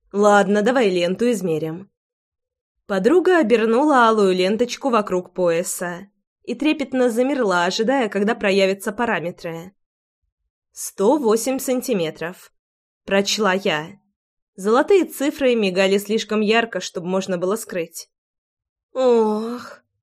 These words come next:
это слишком много». Лили сморщила носик. «Нет, ты сильно похудела за последний месяц». «И всё же», не унималась Лили,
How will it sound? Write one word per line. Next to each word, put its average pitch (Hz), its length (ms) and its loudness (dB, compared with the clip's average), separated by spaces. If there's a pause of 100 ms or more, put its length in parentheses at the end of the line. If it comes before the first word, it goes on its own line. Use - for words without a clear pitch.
(180)
это 240 320 4
слишком 262 480 2
много». 196 500 -2 (1000)
Лили 196 460 0
сморщила 220 640 0
носик. 180 720 -6 (800)
«Нет, 208 560 2
ты 220 100 -2
сильно 302 320 2
похудела 285 560 0
за 196 120 -4
последний 196 520 -2
месяц». 202 640 -6 (800)
«И 202 160 2
всё 294 360 2
же», 160 180 -6 (800)
не 214 200 4
унималась 226 600 2
Лили, 180 500 -4